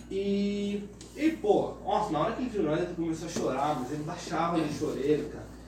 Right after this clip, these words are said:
Ali, tipo assim, eu vi o cara que eu cagava de medo quando era criança chorando igual um bebê.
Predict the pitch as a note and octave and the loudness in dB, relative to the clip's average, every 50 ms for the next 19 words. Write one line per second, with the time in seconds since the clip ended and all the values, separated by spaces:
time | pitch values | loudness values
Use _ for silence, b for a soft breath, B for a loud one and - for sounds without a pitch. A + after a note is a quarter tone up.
0 | B B B B B B - - - C#3 D3 D3+ D3 D#3+ F#3 G3 G3+ G3+ - - | B B B B B B -14 -8 -4 0 2 4 4 4 4 2 0 -2 -2 -2
1 | G3 F#3+ F3+ - G#3+ G3+ F3 D#3 C#3+ C#3+ D3 F3 G3+ G3+ - - E3+ E3 F3 F3 | 0 0 0 0 2 4 4 4 4 2 0 -2 -4 -4 -2 0 0 2 2 0
2 | - - F3+ F3+ - - - - F3+ F3 D3+ C#3 C3+ - E3+ E3 D#3+ D#3 C#3+ C#3 | 2 2 2 2 0 -4 -6 -4 -4 -2 -2 0 0 0 0 0 0 0 0 0
3 | C#3+ C#3+ D3 D#3 D3+ - - D#3+ D#3 D3+ D3+ D3+ D3+ D3+ - - - D#3+ C3+ C3+ | 0 0 2 2 2 0 0 0 2 4 4 4 2 2 0 -4 -6 -4 -2 -2
4 | D3 E3+ F3 F#3+ F#3 - F#3 E3+ F3 F3 E3+ D3+ D3+ E3 G3 A3+ A3+ A3+ A3+ - | -2 -2 -4 -6 -6 -4 -2 -2 0 0 0 0 0 0 0 -2 -4 -4 -4 -4
5 | - - - D#4+ F#4 F#4+ - - - | -2 4 6 8 8 10 8 6 4